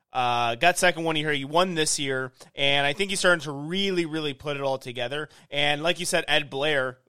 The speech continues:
um, and Ed Blair, I think he's starting to make that momentum where he's going to get himself into these top five categories of these big money meets, um, and the big pro meets that are happening in W R P F and U S P A. I think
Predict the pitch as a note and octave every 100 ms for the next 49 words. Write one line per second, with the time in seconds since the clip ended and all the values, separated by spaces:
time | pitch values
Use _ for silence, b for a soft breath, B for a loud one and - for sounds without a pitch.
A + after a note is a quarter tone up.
0 | - C#3 B2 A#2+ A2+ A2 _ _ _ _
1 | _ _ _ _ C#3+ C#3+ C#3 C3+ C3+ B2+
2 | _ _ _ - D#3 E3+ E3+ E3+ E3+ E3+
3 | E3+ E3+ C#3 D3 - G3+ G#3 G#3 F#3 F#3+
4 | F3+ F3 D#3+ D#3+ D#3+ D3+ C3+ B2+ D3 G#3
5 | A3 G#3 _ _ - C#3 C#3 C3+ C#3+ C3
6 | D3 D3 D3 C3+ C#3 C3 C#3+ B2+ - C3
7 | C3+ C3 A#2+ A#2 - B2+ - C3 C3+ D#3+
8 | D3 C3+ C#3+ C#3+ C3 A2 A2+ G#2+ B2+ A#2
9 | A2+ A#2 A#2 B2+ B2 - - _ - A2+
10 | A2 A2 A2 A2 C3 B2 - C#3 C3+ C3+
11 | C3+ C3+ B2 A#2 B2+ A#2+ A#2+ A2 A2+ A2+
12 | A2 A2 A#2+ A2+ A2+ A#2 G#2+ - A#2 A2
13 | A#2 b b b - D3+ D3 - - -
14 | B3 E4+ E4+